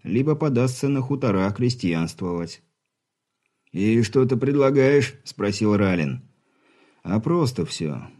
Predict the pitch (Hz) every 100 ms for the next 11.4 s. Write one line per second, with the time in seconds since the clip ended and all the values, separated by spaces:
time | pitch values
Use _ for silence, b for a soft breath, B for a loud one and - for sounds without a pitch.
0 | - - 147 143 151 143 139 143 139 139
1 | 139 127 - 107 101 117 104 123 95 -
2 | 98 135 127 98 71 67 64 - _ _
3 | _ _ _ - - 107 - 143 110 117
4 | 101 107 104 73 - 95 143 127 127 151
5 | 156 127 104 101 90 - _ _ _ _
6 | _ _ - 107 110 113 117 123 120 131
7 | 117 78 65 64 - _ - 107 123 143
8 | 127 110 117 127 127 110 95 - 64 -
9 | _ _ _ - 98 127 123 127 127 110
10 | 127 120 127 127 127 117 107 123 - 98
11 | 104 104 57